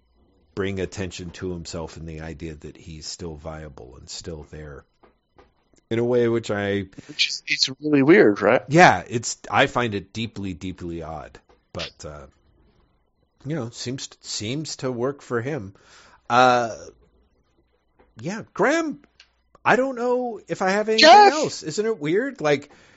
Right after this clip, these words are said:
Speaker 1: I feel like we, you know, after hearing about Comic-Con, I'm like,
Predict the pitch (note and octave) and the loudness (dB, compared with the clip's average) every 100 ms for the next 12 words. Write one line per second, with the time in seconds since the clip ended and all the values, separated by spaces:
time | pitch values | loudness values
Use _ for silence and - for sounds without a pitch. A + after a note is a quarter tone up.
0 | _ _ C#3 D3+ F3+ F3+ F3 D#3+ D3+ C#3+ | _ _ 0 2 2 2 0 0 0 0
1 | - D#3 C3+ B2 B2 B2 C#3+ D#3 D3+ F#3 | -2 2 4 4 2 2 2 4 4 4
2 | F#3 D#3+ D3 D3+ E3 C#4 F3+ C#3+ B2 B2 | 4 6 6 6 4 2 4 6 6 6
3 | - C#3+ E3 C3+ | 2 2 2 2